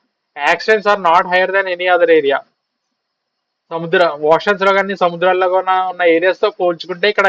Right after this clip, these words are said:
ఎక్కువగా ఏమీ యాక్సిడెంట్స్ జరగలేదు. ఇంకా యాక్సిడెంట్స్ జరిగిన ప్లేసెస్ చాలా ఉన్నాయి. కాక-, కాకపోతే ఇక్కడ more traffic అనమాట. ఈ ఏరియాలో ట్రాఫిక్ చాలా ఎక్కువ. చాలా యుఎస్ నేవీ షిప్స్ కానీ, లేకపోతే ట్రేడ్ షిప్స్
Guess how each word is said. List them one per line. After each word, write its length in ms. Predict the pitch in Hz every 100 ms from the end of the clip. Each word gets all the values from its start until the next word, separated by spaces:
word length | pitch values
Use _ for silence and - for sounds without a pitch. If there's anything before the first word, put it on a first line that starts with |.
| 170
ఎక్కువగా 340 | 156 214 202 208
ఏమీ 280 | 196 196 202 202
యాక్సిడెంట్స్ 400 | 175 170 190 175
జరగలేదు. 380 | 170 156 139 120 _ _ _ _ 151
ఇంకా 160 | 143 196
యాక్సిడెంట్స్ 320 | 196 190 196 196
జరిగిన 200 | 196 190
ప్లేసెస్ 280 | 190 175 190 -
చాలా 200 | 160 160 185
ఉన్నాయి. 220 | 156 135 _ _ _ _ _ -
కాక-, 260 | 170 180 160 160 175
కాకపోతే 400 | 185 196 202 214 208
ఇక్కడ 160 | 202 190 160
more 160 | 175 214 208
traffic 320 | 185 175 190 175
అనమాట. 220 | 151 139 143
ఈ 20 | 165 175
ఏరియాలో 240 | 190 214 208
ట్రాఫిక్ 400 | 180 175 214 -
చాలా 160 | 190 185
ఎక్కువ. 240 | 160 175 147 -
చాలా 260 | 160 170 190 180
యుఎస్ 320 | 185 185 - 196 185 170
నేవీ 240 | 170 175 180
షిప్స్ 240 | 185 - 165
కానీ, 180 | 175 175 170
లేకపోతే 320 | 165 - 190 190 165 _ _ _ -
ట్రేడ్ 300 | 170 185 170
షిప్స్ 260 | 202 -